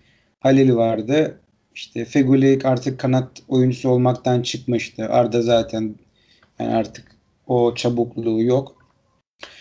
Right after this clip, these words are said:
E, Halil ve Kerem burada biraz parlamıştı. Ama şunu unutuyor Halil ve Kerem. Özellikle Halil. Halil sen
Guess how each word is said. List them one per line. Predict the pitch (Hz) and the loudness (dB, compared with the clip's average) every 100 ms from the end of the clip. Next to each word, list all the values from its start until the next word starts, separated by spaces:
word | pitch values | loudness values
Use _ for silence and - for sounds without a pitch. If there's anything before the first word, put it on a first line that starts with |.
| - _ _ 123 | -20 _ _ 0
E, | 120 120 117 117 | 2 4 2 4
Halil | 160 143 | 4 6
ve | 160 | 4
Kerem | 170 165 165 165 135 | 2 2 4 2 0
burada | 135 127 123 | -2 -2 -2
biraz | 123 123 | -2 -4
parlamıştı. | 127 123 127 131 127 - 180 180 _ _ _ _ | -4 -2 0 -2 -4 -4 -4 -6 _ _ _ _
Ama | 151 190 | 0 0
şunu | - 160 185 | 2 2 2
unutuyor | 190 180 190 196 | 2 0 2 2
Halil | 170 143 | 4 2
ve | 135 | 0
Kerem. | 131 113 110 | -2 -4 -4
Özellikle | 135 151 160 165 175 | 0 2 2 2 0
Halil. | 151 170 151 117 - _ _ _ _ _ _ _ _ - | 0 0 -2 -4 -10 _ _ _ _ _ _ _ _ -4
Halil | 165 220 | -2 0
sen | - 151 160 | 0 0 -2